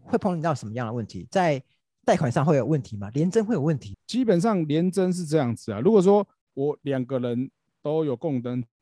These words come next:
Speaker 2: 那
Speaker 1: 对。
Speaker 2: 可能他联征的话，两个都会看。那比较怕是碰到说，有时候可能一个人还比较好的情况下，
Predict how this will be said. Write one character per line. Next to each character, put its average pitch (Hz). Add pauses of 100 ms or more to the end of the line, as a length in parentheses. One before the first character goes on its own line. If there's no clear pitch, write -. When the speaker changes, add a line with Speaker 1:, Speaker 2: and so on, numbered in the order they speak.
(120)
Speaker 2:
那 156
Speaker 1:
对。 117
Speaker 2:
可 110
能 123
他 143
联 135
征 143
的 -
话， 139 (220)
两 120
个 120
都 131
会 139
看。 107
那 185 (340)
比 123
较 196
怕 226
是 196
碰 214
到 196
说， 190 (280)
有 143
时 135
候 202
可 156
能 135
一 170
个 156
人 135
还 131
比 123
较 160
好 135
的 113
情 120
况 143
下， 127